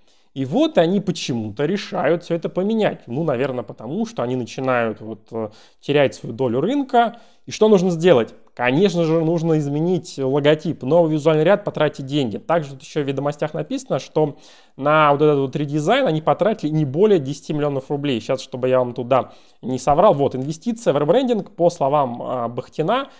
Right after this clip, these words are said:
не превышает десяти миллионов рублей. Ну, всего лишь. Но, опять же, десять миллионов это не только на разработку, это чтобы обновить все вот эти вот площади, всё переклеить и так далее. Но до конца дойдём.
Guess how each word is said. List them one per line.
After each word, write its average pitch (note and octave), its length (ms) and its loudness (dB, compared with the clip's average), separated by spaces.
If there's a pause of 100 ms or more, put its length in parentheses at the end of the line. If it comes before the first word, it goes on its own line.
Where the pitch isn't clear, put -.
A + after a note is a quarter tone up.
(120)
не D#3+ 100 -2
превышает D#3+ 380 -2
десяти D3 240 -6
миллионов D#3+ 240 0
рублей. B2+ 160 -2
Ну, A3 120 -2
всего G#3+ 280 2
лишь. A2+ 180 -2
Но, F3 80 2
опять E3+ 200 2
же, A#2+ 80 -10
десять D#3+ 180 -2
миллионов D#3 300 -2
это C3 80 -10
не D#3 60 -10
только C4 180 0
на C3+ 80 0
разработку, C3+ 520 0
это A#2+ 80 -10
чтобы C3 240 -2
обновить B2+ 380 -2
все - 160 -6
вот A#2+ 140 -2
эти C#3+ 140 -12
вот D#3+ 120 -12 (360)
площади, G3 480 0
всё - 160 -6
переклеить F3+ 680 -4
и G3 160 -6
так C#3+ 340 -2
далее. C3+ 380 0
Но C3 360 -6 (180)
до A2+ 160 -10
конца C3+ 340 -8
дойдём. A#2 300 -6